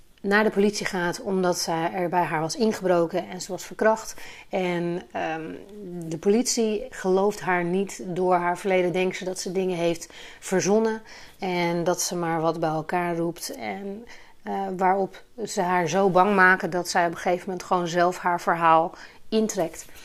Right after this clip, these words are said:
En zoiets heeft van, "Oké, ik leef er maar mee." Ze, en dat is heel erg, want één, mensen maken haar belachelijk door wat ze heeft gezegd. En ten, aan de andere kant zie je gewoon dat het haar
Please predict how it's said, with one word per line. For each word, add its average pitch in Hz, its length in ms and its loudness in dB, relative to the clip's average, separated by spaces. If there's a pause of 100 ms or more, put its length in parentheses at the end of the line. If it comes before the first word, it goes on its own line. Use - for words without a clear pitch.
(280)
En 180 280 -2
zoiets 175 260 0
heeft 170 220 0
van, 175 240 2
"Oké, 175 160 2
ik 175 220 2
leef 185 320 4
er 190 60 -4
maar 165 140 -4
mee." 165 260 -4
Ze, 214 420 -8 (480)
en 175 300 -8
dat 180 160 4
is 170 120 -2
heel 175 220 2
erg, - 240 -4
want 175 380 -4 (280)
één, 208 340 6
mensen 185 300 0
maken 185 260 0
haar 175 120 -2
belachelijk 190 380 -2
door 185 100 0
wat 190 180 0
ze - 100 -4
heeft 196 200 0
gezegd. - 420 -4
En 208 260 -6 (180)
ten, 196 360 -2
aan 196 100 -6
de 185 60 0
andere 202 260 0
kant 190 300 -2
zie 196 180 -2
je 196 120 2
gewoon 190 400 0 (300)
dat 196 140 -2
het 185 140 0
haar 185 360 -2